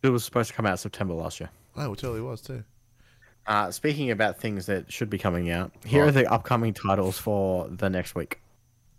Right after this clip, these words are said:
Speaker 1: On thirtieth of January, we have, uh, Brick Firewall, P S five, P S four. Thirty-first of January, we have Power Wash Sim, P S five, P S four. Um, Raiden four X Mikado Remix, P S five, P S four.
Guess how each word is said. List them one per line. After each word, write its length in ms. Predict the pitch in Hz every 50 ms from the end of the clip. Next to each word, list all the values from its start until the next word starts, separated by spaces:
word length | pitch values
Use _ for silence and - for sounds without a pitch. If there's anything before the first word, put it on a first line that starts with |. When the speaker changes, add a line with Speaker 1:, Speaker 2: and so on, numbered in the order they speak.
| _ _ _ _ _ _ _ _ _ -
Speaker 1:
On 120 | - 139
thirtieth 300 | 127 143 135 139 127 -
of 60 | 123
January, 260 | - 113 110 117 117 107
we 80 | 101
have, 220 | 104 113 101 85 -
uh, 280 | - 98 95 92 92 87
Brick 260 | 87 - 117 120 -
Firewall, 640 | - - 120 107 101 98 98 95 90 85 80 78 78 - _ _
P 100 | - 113
S 120 | 101 -
five, 260 | - 101 98 87 -
P 80 | - 101
S 100 | 87 -
four. 320 | - 92 87 85 82 80 - - - - - - _ _ _ _
Thirty-first 440 | - 123 123 120 - 131 117 110 -
of 60 | 104
January, 480 | - 110 104 104 104 104 101 95 92 92
we 100 | 92 90
have 220 | 95 104 95 -
Power 260 | - - 113 107 110 107
Wash 220 | 104 95 - -
Sim, 280 | - - 107 95 87 85
P 120 | - 98
S 120 | 87 -
five, 240 | - - 90 90 -
P 140 | - 101 92
S 100 | 87 -
four. 320 | - - 95 85 82 85 - - - - - - - - - - _
Um, 1300 | - 98 95 95 92 90 90 90 90 90 90 90 90 90 87 85 90 90 82 85 87 87 87 85 85 80 - - - - - _ _ _ - - - - - - - 82
Raiden 320 | 107 123 135 151 147 147 131
four 540 | - - 131 123 123 120 117 113 113 - -
X 280 | - 110 107 - - - - - _ -
Mikado 580 | 85 101 98 - - - 110 101 101 107 104 101
Remix, 380 | 98 101 98 101 117 113 -
P 100 | - 110
S 100 | 98 95
five, 220 | - 104 92 - -
P 80 | 110
S 100 | 90 78
four. 300 | - - 101 87 76 -